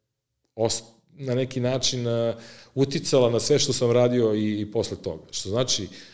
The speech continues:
moj savet za sve te neke mladiće koji ulaze u svet odraslih, u biznis i tako dalje,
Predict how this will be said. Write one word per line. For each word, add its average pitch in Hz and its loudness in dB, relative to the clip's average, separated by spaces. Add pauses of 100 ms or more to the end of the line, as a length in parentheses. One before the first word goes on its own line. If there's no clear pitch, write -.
(160)
moj 120 0
savet 117 -2 (360)
za 87 -8
sve 120 0
te 110 0
neke 98 -4
mladiće 90 -2
koji 92 -4
ulaze 98 0
u 90 -6
svet 104 -2
odraslih, 98 -4
u 90 -8
biznis 98 -8
i 90 -10
tako 95 -10
dalje, 92 -6